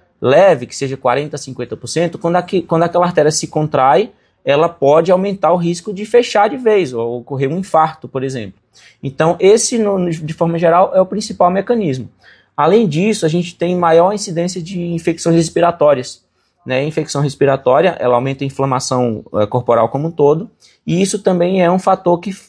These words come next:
que predispõe a ter maiores eventos cardiovasculares também. Então, além desses cuidados que a gente falou, ale-, lembrando ainda, né, a gente lembra a questão da vacinação,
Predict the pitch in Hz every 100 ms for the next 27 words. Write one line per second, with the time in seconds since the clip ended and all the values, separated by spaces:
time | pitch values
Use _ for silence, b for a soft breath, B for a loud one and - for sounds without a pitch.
0 | - 160 156 180 190 - 175 185 214 233
1 | _ _ _ 147 160 - 151 165 170 156
2 | 156 160 151 151 - 156 147 147 151 160
3 | 135 127 - 180 160 92 _ _ b b
4 | b b 156 160 165 165 165 214 208 -
5 | - 160 147 139 - 143 135 139 139 135
6 | - 127 127 175 185 131 139 113 127 117
7 | 127 139 127 139 202 175 151 180 - b
8 | b b b 135 160 156 156 156 156 160
9 | 151 156 151 170 180 190 - 156 151